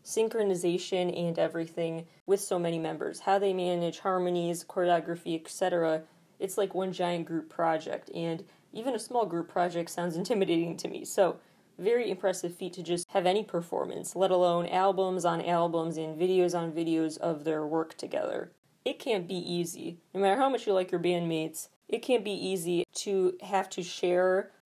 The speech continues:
lines in songs with so many other people, so you get a smaller fraction of the lines, a smaller fraction of the time to have a solo dance break or whatever. A lot smaller of a percentage of the time you get to shine on your own. So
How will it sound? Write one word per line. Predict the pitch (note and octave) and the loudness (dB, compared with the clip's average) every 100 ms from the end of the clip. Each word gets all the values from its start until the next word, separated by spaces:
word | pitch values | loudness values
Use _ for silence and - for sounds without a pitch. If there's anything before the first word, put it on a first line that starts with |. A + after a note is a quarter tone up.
| _ | _
lines | F3 F3 E3+ F3 F#3+ F#3 | 0 2 2 0 -2 -2
in | F3 E3 | -4 -4
songs | - E3 E3 F3 | -2 0 0 0
with | E3 | -4
so | E3+ F3 | -2 -2
many | E3+ E3 | 0 -2
other | E3 D#3+ | -2 -4
people, | - F3 G3 | -8 -2 0
so | F#3+ - | 0 0
you | F3 E3 D#3+ | -2 -2 -2
get | D#3 E3 | 0 0
a | |
smaller | E3 F3+ E3+ E3 | -2 -2 0 0
fraction | E3 F3 E3+ - E3+ | 0 0 -2 -6 -6
of | D#3+ | -4
the | D#3+ | 0
lines, | E3 A#3 C4+ C4 B3+ - | 2 2 2 0 -4 -6
a | G3 | -6
smaller | G3+ F#3 F3+ | 0 2 2
fraction | F#3 F#3 - F3+ | 0 -2 -2 -4
of | E3 | -2
the | E3+ | -4
time | F#3 E3+ E3+ | -4 -4 -4
to | F#3 | -4
have | F#3 E3+ | -2 0
a | D#3+ | -2
solo | - F3 E3+ E3 | 0 2 2 0
dance | F3 F3 F3 | 0 -2 -2
break | - F3+ F3 | 0 0 2
or | E3+ | 2
whatever. | E3+ E3+ E3 E3+ E3+ - _ - - | 2 2 2 0 -2 -8 _ -12 2
A | G3+ | 6
lot | B3+ D4 | 8 6
smaller | - - A3 G#3+ G#3 | 2 -4 2 6 6
of | G3+ | 4
a | F#3+ | 2
percentage | G3 F3 F3+ F3+ | -2 -2 -2 0
of | E3+ | -2
the | E3 | -2
time | F#3 E3+ | -4 -4
you | E3 E3 F3+ | -4 -4 2
get | F3 | 2
to | F3 | 2
shine | F3 - E3 | -4 -2 -2
on | E3 D#3+ | -2 -4
your | D#3+ - | -6 -4
own. | E3 - - F3+ F3 _ _ _ | -4 -4 -6 -12 -16 _ _ _
So | - B3 | -4 -2